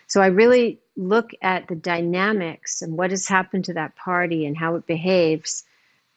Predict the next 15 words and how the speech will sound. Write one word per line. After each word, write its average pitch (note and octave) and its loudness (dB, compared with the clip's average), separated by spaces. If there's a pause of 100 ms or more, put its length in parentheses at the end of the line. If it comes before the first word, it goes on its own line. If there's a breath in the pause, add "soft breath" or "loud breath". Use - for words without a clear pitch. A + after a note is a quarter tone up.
(160)
with F#3+ 2
the G3 4
eyes F3+ 2
of E3 -12
somebody E3 -4
who D#3+ -6
studies D#3+ -2
autocracy. - -6
And E3+ -2
unfortunately, E3+ 2
it - 0
checks - -4
all E3 0
the D#3 -2
boxes. - -6